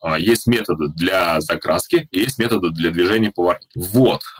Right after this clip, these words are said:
А, и четвертый столб, а, объектно-ориентированного программирования — это полиморфизм, как его определяют. Но, честно говоря, с моей точки зрения, с так-, с такого, с точки зрения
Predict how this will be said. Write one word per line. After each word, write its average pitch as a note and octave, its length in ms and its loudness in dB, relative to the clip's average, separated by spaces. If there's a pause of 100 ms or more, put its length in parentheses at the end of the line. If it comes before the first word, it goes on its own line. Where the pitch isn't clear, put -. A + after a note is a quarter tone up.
(100)
А, D#2 360 0
и C#3 160 0
четвертый A2 560 0
столб, D3+ 420 -2 (240)
а, E2+ 440 0
объектно-ориентированного F#2 800 0
программирования — E2+ 640 0
это A2 340 -2
полиморфизм, G#2 760 0 (260)
как - 160 -4 (100)
его D2+ 340 -2
определяют. F2+ 640 -2
Но, F2+ 220 0
честно G#2 320 -2
говоря, F2+ 500 2 (200)
с - 240 -10
моей G2+ 240 2
точки - 260 -2
зрения, F2 460 0
с - 80 -8
так-, - 180 -6 (100)
с - 120 -16
такого, D3 480 -4
с - 420 -20
точки - 300 -6
зрения D#2+ 400 0